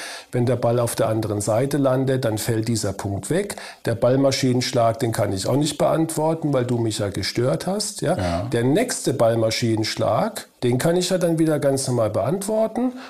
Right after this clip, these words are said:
Speaker 1: und dann geht es wieder seinen üblichen Gang, wieder eine Minute, bis du mir den nächsten Ball reinwirfst und dann passiert es wieder. Und das
Speaker 2: Also ich
Speaker 1: sind
Speaker 2: glaub, jetzt kann
Speaker 1: praktisch
Speaker 2: ich's mir
Speaker 1: diese
Speaker 2: vor-, jetzt
Speaker 1: Stolperer.
Speaker 2: kann ich's mir vorstellen, weil wenn man das jetzt technisch sehen würde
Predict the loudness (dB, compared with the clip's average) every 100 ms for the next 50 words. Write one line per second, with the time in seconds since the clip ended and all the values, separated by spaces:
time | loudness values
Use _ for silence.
0 | -8 -2 0 2 0 0 -2 0 0 2
1 | 0 0 0 0 -2 -4 -2 -2 -2 -4
2 | -4 -2 0 0 0 -4 -2 0 2 0
3 | 0 0 0 -2 -2 -2 -2 -2 0 0
4 | 0 -2 -4 -6 -4 -4 -2 -4 -4 -4
5 | -4 -6 -4 -4 -2 -2 0 -2 -2 -4
6 | -4 -6 -6 -8 -10 -10 -4 0 0 2
7 | 4 4 2 0 2 2 4 2 2 0
8 | 0 -2 0 2 2 2 0 -2 -2 -2
9 | 0 0 0 -4 -6 -6 -4 -2 -2 -2
10 | -4 -2 -4 0 0 0 0 2 2 2
11 | 2 0